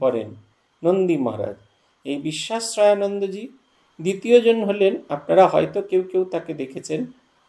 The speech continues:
অভ্যাসানন্দজি, শিবেন মহারাজ। এবং আরেকজন সাধু যার কথা আপনারা জানেন, তিনি হলেন ধ্যানাত্মানন্দজি। এরা সবাই মিলে সেই জায়গাটায় থেকে কুটিয়া বানিয়ে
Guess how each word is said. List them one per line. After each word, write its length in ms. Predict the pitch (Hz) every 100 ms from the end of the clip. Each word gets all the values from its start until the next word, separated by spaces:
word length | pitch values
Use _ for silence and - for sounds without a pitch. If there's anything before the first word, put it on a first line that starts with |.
| 170
অভ্যাসানন্দজি, 1080 | 180 170 202 208 208 180 156 135 123 117
শিবেন 460 | 107 - 180 190 120
মহারাজ। 460 | 104 101 160 - - _ _ _ _ _
এবং 220 | 156 180 180
আরেকজন 600 | 151 208 226 190 - 156
সাধু 440 | - 127 143 165 - -
যার 120 | 139 -
কথা 200 | - -
আপনারা 260 | 156 156 151
জানেন, 440 | 139 139 127 135 - _ _ _ _ -
তিনি 460 | 196 233 202 233 - _ _ _ _ _ -
হলেন 260 | 190 190 190 -
ধ্যানাত্মানন্দজি। 1120 | 147 196 214 - - 147 127 120 117 113 110 107 - _ _ -
এরা 240 | 165 180
সবাই 420 | 180 180 202 233
মিলে 440 | 226 208 170 202 311
সেই 440 | - 156 156 147 - 131
জায়গাটায় 480 | 143 151 156 156 160
থেকে 320 | 156 160 170
কুটিয়া 460 | 170 175 - 196 185
বানিয়ে 440 | 170 147 135 202